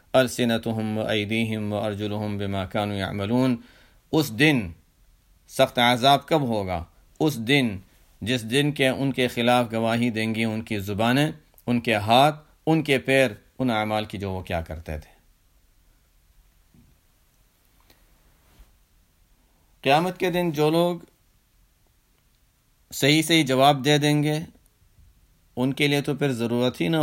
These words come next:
ہوگی کہ ان کے ہاتھ پیر وغیرہ بولیں۔ لیکن جو لوگ اللہ کے سامنے جا کر بھی جھوٹ بولیں گے کہ نہیں، ہم نے تو ایسا کیا ہی نہیں، ہمیں تو گواہوں کی ضرورت ہے، گواہ لائیے،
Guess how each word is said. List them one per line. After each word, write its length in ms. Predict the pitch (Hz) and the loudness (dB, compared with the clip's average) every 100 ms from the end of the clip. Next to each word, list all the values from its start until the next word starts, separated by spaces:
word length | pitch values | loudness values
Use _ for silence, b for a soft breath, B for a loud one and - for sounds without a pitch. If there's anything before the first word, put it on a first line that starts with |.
| 147 | 2
ہوگی 260 | 147 147 | 0 -2
کہ 100 | 131 | -2
ان 180 | 135 139 | -2 -2
کے 120 | 143 | -2
ہاتھ 360 | 123 120 127 - | 2 2 2 0
پیر 160 | 131 | -2
وغیرہ 380 | 123 117 117 120 | 0 0 0 0
بولیں۔ 320 | 110 110 113 113 123 _ _ _ _ _ _ _ _ b b b | 0 -4 -4 -8 -14 _ _ _ _ _ _ _ _ b b b
لیکن 360 | 123 143 175 156 | 0 2 2 2
جو 160 | 147 | 2
لوگ 200 | 156 170 | 2 2
اللہ 380 | 147 143 156 165 | 2 2 2 2
کے 120 | 165 | -2
سامنے 400 | 151 147 151 156 | 0 0 0 0
جا 180 | 139 139 | 0 0
کر 140 | 143 | -2
بھی 240 | 151 151 131 | -2 -2 -2
جھوٹ 260 | 127 151 | 0 0
بولیں 440 | 139 110 101 95 85 | 0 -2 -4 -4 -8
گے 100 | 80 85 _ _ _ _ _ | -10 -14 _ _ _ _ _
کہ 120 | - | -8
نہیں، 180 | 101 131 | -4 -4
ہم 100 | 110 | -4
نے 120 | 95 | -6
تو 120 | 98 | -6
ایسا 180 | 113 120 | -6 -4
کیا 200 | 127 131 | -2 -2
ہی 40 | 147 | -2
نہیں، 260 | 185 - _ _ _ _ _ _ _ _ _ _ | -6 -12 _ _ _ _ _ _ _ _ _ _
ہمیں 160 | 104 123 | -2 -2
تو 120 | 139 127 | 0 2
گواہوں 340 | 123 127 139 | 4 4 2
کی 100 | 147 | 0
ضرورت 380 | 151 151 151 151 | 0 0 0 0
ہے، 60 | 156 | -2
گواہ 220 | 117 123 147 | 2 4 4
لائیے، 300 | 147 151 | 2 0